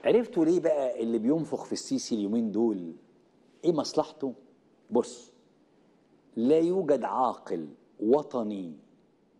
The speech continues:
عاقل بقول أهو، وطني صالح يمدح في السيسي.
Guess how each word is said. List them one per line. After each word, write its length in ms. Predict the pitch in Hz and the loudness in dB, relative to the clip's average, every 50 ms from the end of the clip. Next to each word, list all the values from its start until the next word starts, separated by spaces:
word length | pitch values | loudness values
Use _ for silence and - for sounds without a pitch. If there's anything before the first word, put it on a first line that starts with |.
| _ _ _ _ _ _ _ _ _ _ _ _ _ _ _ _ | _ _ _ _ _ _ _ _ _ _ _ _ _ _ _ _
عاقل 720 | - 95 104 127 147 143 131 - - - 113 98 87 - - - - - | -6 0 2 2 4 2 2 0 -4 -4 -4 -4 -4 -4 -12 -16 -18 -6
بقول 300 | - 98 110 120 120 110 | 0 2 2 4 4 2
أهو، 220 | 101 95 104 98 87 - - - _ _ _ _ _ - | 0 0 -2 -4 -4 -6 -18 -20 _ _ _ _ _ -6
وطني 560 | 110 110 143 170 170 - 147 127 117 107 98 90 | 0 2 2 2 2 0 -4 -4 -4 -4 -8 -10
صالح 600 | - - 147 160 170 160 175 170 - - - - - | -6 0 0 0 2 2 0 0 -2 -4 -18 -18 -6
يمدح 280 | 127 139 147 127 113 - | -4 -4 -2 -2 -4 -6
في 60 | - | -10
السيسي. 380 | - - - 165 - - - | -20 -18 -20 -20 -20 -20 -20